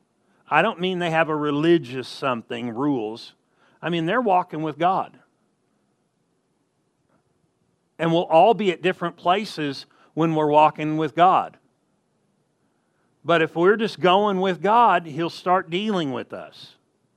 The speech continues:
And notice this in verse thirteen. "Now, no chastening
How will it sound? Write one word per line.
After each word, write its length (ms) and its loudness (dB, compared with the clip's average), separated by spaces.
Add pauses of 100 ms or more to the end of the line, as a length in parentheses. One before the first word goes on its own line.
(1000)
And 200 -2
notice 380 0
this 240 -6
in 120 -4
verse 340 -4
thirteen. 680 -6 (640)
"Now, 200 2
no 240 0
chastening 920 -8